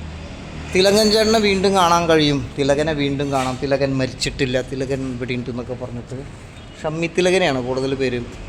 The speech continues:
എടുത്തു പറയുന്നത്. പൃഥ്വിരാജിൻ്റെ അഭിനയമോ അല്ലെങ്കിൽ പൃഥ്വിരാജിനെ കുറിച്ചിട്ടൊന്നും കൂടുതൽ ഈ പടത്തിനെ കുറിച്ച് പറയുമ്പോൾ ആരും തന്നെ വിലയിരുത്തുന്നില്ല എന്നുള്ളതാണ് സത്യം.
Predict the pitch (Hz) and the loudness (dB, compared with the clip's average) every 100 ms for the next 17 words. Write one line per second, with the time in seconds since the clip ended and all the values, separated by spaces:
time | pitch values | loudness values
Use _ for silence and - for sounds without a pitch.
0 | - - - - - 131 127 143 113 98 | -14 -16 -16 -14 -4 0 4 4 4 -4
1 | - - - - - - - - - - | -10 -12 -12 -12 -12 -14 -12 -12 -12 -12
2 | - - - - - 202 208 254 262 254 | -12 -12 -12 -12 -2 0 2 6 6 8
3 | 277 285 240 247 240 240 226 226 208 - | 8 6 6 6 6 6 6 6 2 4
4 | 214 208 220 214 208 220 208 208 208 190 | 6 6 4 2 2 2 2 4 4 4
5 | 185 185 190 185 185 175 190 196 190 190 | 6 6 4 6 6 6 2 2 2 4
6 | 180 175 165 165 180 - - - - - | 4 4 4 2 2 0 -6 -8 -8 -8
7 | - - 143 151 165 160 156 151 143 147 | -8 0 2 2 2 0 2 4 6 6
8 | 139 139 147 139 139 131 131 135 135 165 | 4 2 2 4 4 2 0 0 2 0
9 | 165 | 0